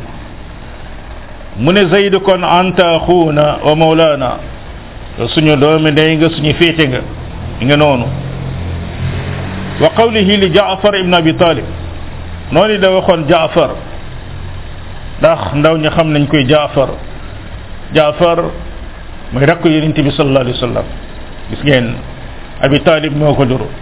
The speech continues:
Abi Talib moo yor Yonent bi sallallahu alayhi wa sallam. Nekkoon mag ci Abdullah, bàyyi Yonent bi sallallahu alayhi wa sallam. Jaafar boobu,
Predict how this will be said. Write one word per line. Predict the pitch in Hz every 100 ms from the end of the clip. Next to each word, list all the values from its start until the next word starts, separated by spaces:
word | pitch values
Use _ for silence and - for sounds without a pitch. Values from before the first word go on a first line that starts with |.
| -
Abi | 139 143
Talib | 165 160 170
moo | 143 143 151
yor | 156
Yonent | 147 147 147
bi | 143 131
sallallahu | 127 135 131
alayhi | 127 -
wa |
sallam. | 127 117 - - - - - - - - - - -
Nekkoon | 123 165 165 165 160 165 160 - - - 120
mag | 151 151
ci |
Abdullah, | 160 127 147 147 151 139 - 107
bàyyi | 143 147 139
Yonent | 143 139
bi | 135
sallallahu | - 135 127
alayhi | 120
wa | 120
sallam. | 120 - - - - - - - - -
Jaafar | 151 156 156 156
boobu, | 139 143 147 160 170